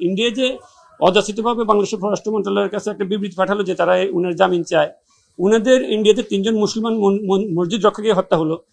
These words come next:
সে ব্যাপারে তাদের কোনো বিবৃতি নাই। স্বর্ণা দাসকে বর্ডার হত্যা করা হলো, সে ব্যাপারে তাদের কোনো বিবৃতি নেই। বাংলাদেশের নিপুণ রায়কে পুলিশ পিটিয়ে মাথা ফাটিয়ে দিল,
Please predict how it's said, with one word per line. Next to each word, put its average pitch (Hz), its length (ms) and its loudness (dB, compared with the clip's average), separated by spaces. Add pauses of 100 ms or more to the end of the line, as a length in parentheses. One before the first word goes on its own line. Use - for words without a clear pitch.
(140)
সে 214 160 4
ব্যাপারে 214 220 0
তাদের 196 180 2
কোনো 202 140 0
বিবৃতি 180 340 -2
নাই। 147 180 -4 (300)
স্বর্ণা 190 300 0
দাসকে 214 320 2
বর্ডার 196 320 4
হত্যা 196 240 0
করা 214 160 2
হলো, 196 240 0 (260)
সে 220 180 4
ব্যাপারে 233 240 2
তাদের 214 220 0
কোনো 214 160 -2
বিবৃতি 190 360 -2
নেই। 135 180 -4 (380)
বাংলাদেশের 190 460 2
নিপুণ 214 260 -4
রায়কে 202 220 0
পুলিশ 208 320 -6 (500)
পিটিয়ে 208 240 0
মাথা 196 420 0 (240)
ফাটিয়ে 196 220 0
দিল, 185 260 0